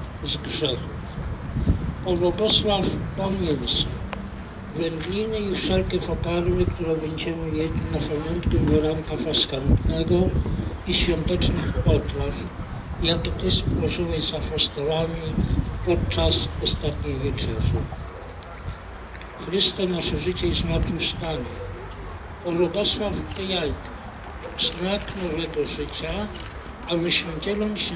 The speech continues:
z nimi w gronie rodziny, bliskich i gości, mogli się także dzielić wzajemnie radością z tego,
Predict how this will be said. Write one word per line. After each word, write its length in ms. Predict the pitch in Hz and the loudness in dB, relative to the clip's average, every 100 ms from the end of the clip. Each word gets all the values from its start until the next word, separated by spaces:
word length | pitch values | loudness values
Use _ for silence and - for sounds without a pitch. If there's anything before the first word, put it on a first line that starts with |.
| 160 | -6
z 160 | 160 | -6
nimi 220 | 185 180 160 | -2 0 0
w 160 | 156 | 0
gronie 320 | 151 160 156 | -2 0 2
rodziny, 540 | 151 151 151 170 190 170 | 4 4 2 -2 -2 -2
bliskich 600 | 147 165 175 - 139 - | 0 2 2 0 -6 -6
i 180 | 139 160 | 0 2
gości, 440 | 170 170 175 180 180 - - - - - | 2 2 2 0 -2 -10 -6 -4 -4 0
mogli 280 | 202 214 185 | 0 0 0
się 180 | 180 170 | 0 -2
także 460 | 170 175 175 151 | -2 0 0 0
dzielić 400 | - 175 180 147 | 4 2 2 -2
wzajemnie 600 | 131 156 147 156 156 151 | 0 2 4 2 2 2
radością 640 | 147 139 165 160 - 147 143 | 2 0 0 0 0 0 2
z 200 | - - | 0 2
tego, 280 | 156 151 | 0 2